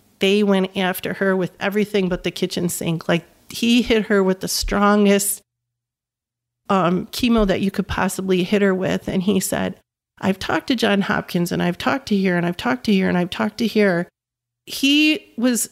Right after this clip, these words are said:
willing to say, "This is very rare. I need to talk to my counterparts that know what they're doing."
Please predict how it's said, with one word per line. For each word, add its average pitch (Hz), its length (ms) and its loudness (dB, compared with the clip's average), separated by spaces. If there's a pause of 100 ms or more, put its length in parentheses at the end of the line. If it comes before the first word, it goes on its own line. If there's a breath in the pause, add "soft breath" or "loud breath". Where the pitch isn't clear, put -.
(120)
willing 277 380 2
to 240 120 0
say, 226 600 0 (140)
"This 247 240 0
is 240 120 -4
very 233 300 0
rare. 208 540 0 (240)
I 220 160 0
need 202 460 -2
to 214 100 -6
talk 202 340 -4
to - 120 -2
my 185 200 0
counterparts 208 680 0
that 156 160 -2
know 202 140 6
what 185 180 2
they're - 140 -2
doing." 175 500 0